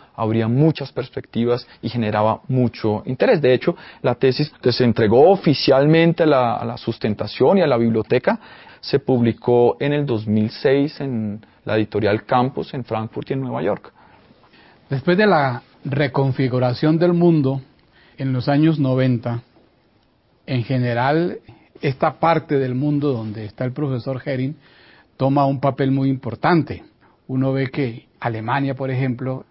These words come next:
Speaker 2: está de moda y es el destino de muchos profesionales.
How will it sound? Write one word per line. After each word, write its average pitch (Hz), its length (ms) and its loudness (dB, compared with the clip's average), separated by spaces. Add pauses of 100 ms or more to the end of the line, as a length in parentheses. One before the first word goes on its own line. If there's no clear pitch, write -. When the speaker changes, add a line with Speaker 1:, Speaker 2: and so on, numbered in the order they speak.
(120)
Speaker 2:
está 113 220 -14
de 120 100 -8
moda 143 360 -2 (960)
y 131 140 -2
es 127 120 -4
el 147 140 -2
destino 131 840 -2 (220)
de 113 180 -10
muchos 190 380 0
profesionales. 123 1080 -4